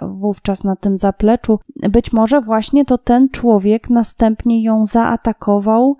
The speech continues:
okradł i pozbawił życia. Świadkowie mieli widzieć, jak tamtego wieczora jakiś mężczyzna, e, podchodzi do właścicielki lokalu, całuje ją w rękę i pyta, o której kobieta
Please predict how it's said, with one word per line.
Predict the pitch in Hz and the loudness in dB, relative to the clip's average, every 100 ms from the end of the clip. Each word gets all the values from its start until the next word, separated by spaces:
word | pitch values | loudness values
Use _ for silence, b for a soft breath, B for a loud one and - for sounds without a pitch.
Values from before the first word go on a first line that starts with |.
| - | 0
okradł | 233 - 226 220 233 247 240 - | 0 0 -2 0 2 0 -2 -4
i | 220 220 | -4 -4
pozbawił | - 233 202 214 208 208 208 202 _ - | 0 0 0 0 0 0 -2 -4 _ -6
życia. | 196 202 196 - 185 175 _ | 0 0 0 -6 -12 -12 _
Świadkowie | - - 226 - 339 440 403 | -10 -2 -2 -2 2 2 6
mieli | 330 302 262 | 6 6 4
widzieć, | 202 240 294 302 240 | 0 0 2 2 2
jak | 254 220 - | 0 0 -2
tamtego | 214 208 240 233 233 | -2 0 -2 0 0
wieczora | 226 208 - 247 277 | 0 0 2 2 4
jakiś | 247 233 - 220 - | 2 0 -4 -6 0
mężczyzna, | 208 202 - 247 247 247 240 - b b b 226 | 2 2 0 0 2 2 2 -4 b b b -2
e, | 214 | 0
podchodzi | - 233 - - 240 247 214 208 | 2 0 0 0 2 2 0 -4
do | 185 196 190 | 0 2 2
właścicielki | 196 202 - 208 - 220 220 - | 0 -2 -2 -6 2 2 2 0
lokalu, | 196 190 214 240 262 247 b b b | 0 0 -2 0 2 0 b b b
całuje | - 233 220 233 262 233 214 | -2 2 2 4 4 4 4
ją | 208 202 | 0 -2
w | 190 | -2
rękę | 214 240 240 233 | 0 0 -2 -4
i | - 214 | -4 -6
pyta, | - 214 233 - 220 214 b b | 0 0 2 0 -2 -2 b b
o | 226 | -6
której | - - 233 233 220 | -4 0 2 4 0
kobieta | - 196 208 208 - 208 | -2 0 2 0 0 -2